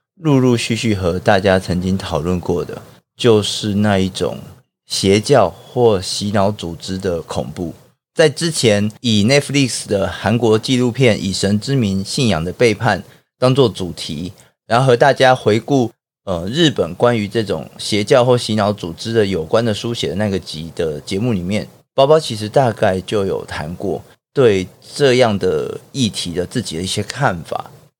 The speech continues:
也就是说，《以神之名》这个影集，我认为在台湾可以引起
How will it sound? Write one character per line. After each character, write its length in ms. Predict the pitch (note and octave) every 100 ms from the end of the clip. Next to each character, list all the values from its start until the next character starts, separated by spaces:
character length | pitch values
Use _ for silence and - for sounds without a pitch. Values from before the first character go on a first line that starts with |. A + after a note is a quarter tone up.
| _
也 140 | - G#2
就 120 | D3
是 80 | D3+
说， 320 | - C#3+ C#3+ - _ _ -
《以 180 | B2 A2
神 280 | G#2+ A#2+ C#3
之 160 | D3
名》 300 | D#3+ A#2 G#2
这 200 | G#2 C3
个 180 | A#2 G2
影 260 | E2 F2 E2+
集， 380 | D#2 - D#2 -
我 140 | - F2+
认 180 | C3 C#3
为 140 | G#2+
在 160 | A#2 G#2+
台 240 | G2+ F2
湾 340 | F#2+ G2 G2 G#2+ - _ _ -
可 140 | A#2+
以 200 | C3 A2+
引 220 | E2 B2+
起 460 | D#3 - F2+ F2+